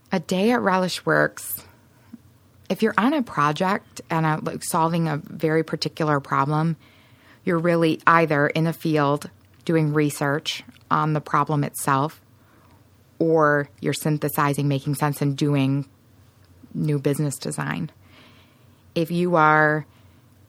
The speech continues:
supporting the Food Foundry or our investments, you're out in the world meeting people, trying to think about how all of this stuff connects. Um,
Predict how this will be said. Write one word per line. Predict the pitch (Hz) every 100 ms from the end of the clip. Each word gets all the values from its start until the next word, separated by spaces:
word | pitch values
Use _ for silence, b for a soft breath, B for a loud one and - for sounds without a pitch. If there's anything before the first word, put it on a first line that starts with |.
| _ -
supporting | - 170 175 156
the | 151
Food | - 160
Foundry | - 175 180 175
or | 165
our | 143
investments, | 139 151 156 165 147
you're | 160
out | 139
in | 131
the | 151
world | 175 190 180
meeting | 170 160 160 160
people, | 170 156 160 151 143 143 147 - B B B B
trying | - 165 156 151
to | 156
think | - 160
about | 151 147 143
how | - 147
all | 147 147
of | 147
this | 147 143
stuff | - 147 -
connects. | 143 143 143 - - - - - B B B B B -
Um, | 156 147 147 151